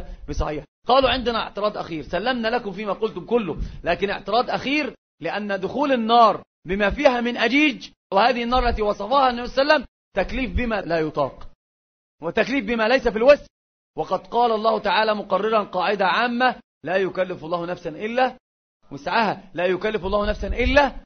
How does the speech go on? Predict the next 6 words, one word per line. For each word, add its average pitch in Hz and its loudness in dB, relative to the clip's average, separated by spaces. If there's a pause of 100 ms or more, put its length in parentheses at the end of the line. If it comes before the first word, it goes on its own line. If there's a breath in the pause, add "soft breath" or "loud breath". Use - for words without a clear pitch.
(260)
ما 175 0
آتاها". 226 4 (260)
فإذاً 208 2
هو 269 6
إذا 233 2
كلفهم 214 0